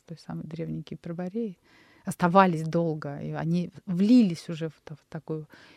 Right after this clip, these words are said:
христианскую культуру, и в том числе и своими какими-то праздниками и прочим. Они говорили: «Я со светом по свету к свету». Я отдаю себе отчёт,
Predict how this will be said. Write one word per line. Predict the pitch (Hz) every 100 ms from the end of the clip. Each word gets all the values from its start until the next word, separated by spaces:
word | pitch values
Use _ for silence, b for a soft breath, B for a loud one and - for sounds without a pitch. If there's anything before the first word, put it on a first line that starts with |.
| B -
христианскую | 160 - 156 147 - 156
культуру, | 165 - 240 277 190
и | 160
в |
том | - 165
числе | - 156
и |
своими | - 160 156 156
какими-то | - 156 -
праздниками | - 202 202 175 - 165 160
и |
прочим. | 151 185 185 -
Они | 165 175
говорили: | 160 170 165 160 b b b b b -
«Я | 170 180 170 - _
со | - - 165
светом | - 190 233 - 151 151 _ _
по | - 156
свету | - 175 185 - 175 _ -
к |
свету». | - 180 160 - 143 _ _ _ _ _ _ _ _ _ _ _ b b b
Я | 185 226
отдаю | - 196 202 220
себе | 277 214 214
отчёт, | 208 - 180 165 -